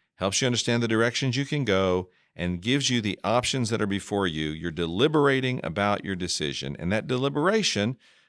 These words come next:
uh, might go on for an hour, a day, a week, a month, even longer, but that deliberation can be open-ended as you mull, meditate, think on the problem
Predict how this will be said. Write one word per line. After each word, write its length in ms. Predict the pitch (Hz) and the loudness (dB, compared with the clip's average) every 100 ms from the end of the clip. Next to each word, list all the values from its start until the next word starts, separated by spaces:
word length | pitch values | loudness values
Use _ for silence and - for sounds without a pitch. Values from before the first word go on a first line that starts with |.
| _ | _
uh, 160 | - 90 | -4 -2
might 320 | 95 101 - | 0 0 -2
go 160 | 113 110 | -2 0
on 220 | 107 107 | 0 -2
for 220 | - 107 | -2 -2
an 60 | 90 | 0
hour, 460 | 85 113 160 160 | 0 0 -2 -4
a 120 | 71 | -6
day, 320 | 73 98 127 147 | -2 -2 0 -2
a 80 | |
week, 320 | 87 113 160 107 | -4 -4 -4 -4
a 40 | |
month, 380 | 98 123 175 165 | 0 0 -2 -4
even 240 | 139 170 | -4 0
longer, 440 | 147 180 220 131 87 | 2 2 2 0 0
but 160 | 95 | -2
that 180 | 123 123 | -2 -2
deliberation 720 | 113 117 143 135 135 135 135 | 0 0 0 0 0 0 -4
can 160 | 117 92 | -2 -2
be 120 | 87 | 0
open-ended 760 | 113 156 175 170 170 156 104 - | 2 2 0 0 0 2 0 0
as 240 | 101 92 | -2 -2
you 120 | 92 | -2
mull, 600 | 87 98 117 131 135 131 | -2 2 2 4 4 2
meditate, 640 | - 104 117 110 113 110 - | 0 -2 -2 -4 -4 -6 -4
think 260 | - 170 160 | 0 0 0
on 460 | 85 76 71 80 92 _ _ _ _ _ | -2 -2 -2 -4 -6 _ _ _ _ _
the 80 | - | -10
problem 720 | - 120 135 131 131 131 | 0 4 4 4 2 0